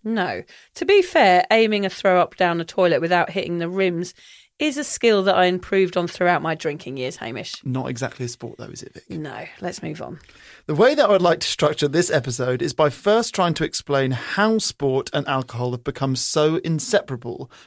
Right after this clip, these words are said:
Speaker 2: before discussing some of the reasons that this is detrimental to both the sport itself and our society.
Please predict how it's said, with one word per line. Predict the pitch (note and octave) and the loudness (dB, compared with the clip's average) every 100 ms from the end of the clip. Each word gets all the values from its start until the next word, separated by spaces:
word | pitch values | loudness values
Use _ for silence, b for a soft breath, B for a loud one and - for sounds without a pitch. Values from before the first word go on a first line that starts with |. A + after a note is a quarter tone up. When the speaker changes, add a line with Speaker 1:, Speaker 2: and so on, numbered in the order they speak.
| _ | _
Speaker 2:
before | D#3 E3 | -4 -2
discussing | D#3+ - D#3+ - D3 | -2 0 0 0 0
some | E3 G3+ | 2 2
of | G#3 | 2
the | |
reasons | E3 C#3 B2 B2+ - | 2 -2 -2 -4 -4
that | - | -8
this | C3+ C3 | -6 -6
is | A#2+ | -4
detrimental | D3 - C#3 C3+ B2 A#2 A2+ | -4 -4 -4 -2 -4 -10 -10
to | |
both | C#3 C3 | -6 -6
the | C3+ | -4
sport | - G3 F#3 F3+ | -2 2 2 0
itself | - - F#3 D3+ - - | -4 2 2 2 -4 -8
and | C3+ C3+ B2 | -4 -4 -4
our | B2+ A#2 | -6 -6
society. | - B2+ D3+ A#2+ - | -6 -4 -2 -4 -8